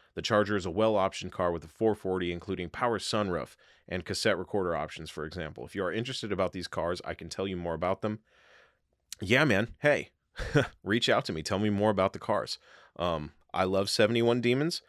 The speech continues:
I think it's great that you got a low deck four hundred based stroker in it, four hundred and seventy cubic inches. That's, sounds pretty powerful to me.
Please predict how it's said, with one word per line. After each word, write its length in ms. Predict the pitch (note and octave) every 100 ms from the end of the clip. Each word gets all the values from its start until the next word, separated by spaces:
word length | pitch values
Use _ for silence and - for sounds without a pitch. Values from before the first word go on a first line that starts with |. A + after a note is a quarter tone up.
| _ _ _
I 100 | -
think 180 | - G2+
it's 100 | F2
great 260 | - F#2+ G#2
that 100 | E2
you 100 | F2
got 120 | F2
a 40 |
low 220 | E2+ F2 G2
deck 240 | G2 F2+
four 260 | - G2+ G2+
hundred 260 | G2 F2
based 360 | F#2+ G2 - - _
stroker 640 | - - - G2+ G#2 G#2 D#2
in 80 |
it, 200 | F2 -
four 180 | - G#2+
hundred 160 | G2+ F2
and 100 | E2+
seventy 260 | F#2 D#2
cubic 280 | D2 E2+ -
inches. 320 | C#2 D#2+ G2
That's, 360 | E2 E2 - - _ - - - - _ _ _
sounds 280 | - A2+ C#3+
pretty 180 | - C#3
powerful 340 | C#3 C#3 C3+
to 60 | C#3
me. 260 | C3 A#2+